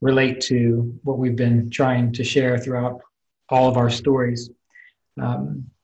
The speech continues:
so this is, this is from maybe the commentary on the Guru Gita. Anyway, um, Lahiri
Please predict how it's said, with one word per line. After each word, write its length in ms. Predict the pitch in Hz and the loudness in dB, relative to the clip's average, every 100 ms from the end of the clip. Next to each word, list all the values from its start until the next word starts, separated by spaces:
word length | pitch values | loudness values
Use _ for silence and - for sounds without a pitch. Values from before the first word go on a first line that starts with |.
| _ _ _ _ | _ _ _ _
so 920 | - - 123 123 143 160 110 156 160 165 | -2 2 4 4 2 -4 -4 -4 -6 -6
this 260 | 165 123 - | -4 -4 -4
is, 1160 | - 69 73 80 82 85 87 87 - - - - - _ _ - _ _ - | -2 -2 -2 -4 -4 -4 -6 -8 -6 -6 -6 -8 -14 _ _ -20 _ _ -10
this 100 | - | -4
is 120 | 170 | -2
from 800 | - 160 151 147 143 143 139 139 131 - _ _ _ _ _ _ _ _ - - _ _ _ - _ - | 2 4 6 6 6 4 4 2 -2 -12 _ _ _ _ _ _ _ _ -16 -16 _ _ _ -20 _ -16
maybe 260 | 180 165 147 | -4 4 6
the 120 | 123 | 4
commentary 480 | 117 147 143 147 135 | 2 2 4 4 4
on 80 | 120 | 4
the 80 | 113 | 2
Guru 440 | 113 139 143 135 | 4 6 8 6
Gita. 600 | 131 143 - 151 147 139 - _ - - | 4 -2 0 -2 -2 -6 -14 _ -20 -2
Anyway, 280 | 127 117 113 113 - - _ _ - | 2 2 0 -6 -18 -20 _ _ -10
um, 460 | 69 - - - - _ | -6 -4 -6 -8 -14 _
Lahiri 600 | 139 147 139 131 131 - | 6 8 10 8 4 -2